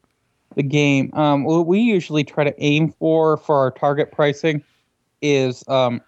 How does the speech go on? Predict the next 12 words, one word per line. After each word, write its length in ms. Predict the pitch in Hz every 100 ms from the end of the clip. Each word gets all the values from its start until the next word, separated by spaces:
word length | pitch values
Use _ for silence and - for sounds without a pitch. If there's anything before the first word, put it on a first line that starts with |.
| _ _ _ _ _ _ _ _ _ _ 143
that 400 | 143 147 127 131
they'll 120 | 147
be 140 | 151
able 140 | 147 135
to 60 |
get 180 | 143 135
the 80 | 135
kit 280 | - 165 -
in 180 | 147 143
the 80 | 131
game, 680 | 131 143 143 139 131 127 -
um, 340 | 131 131 127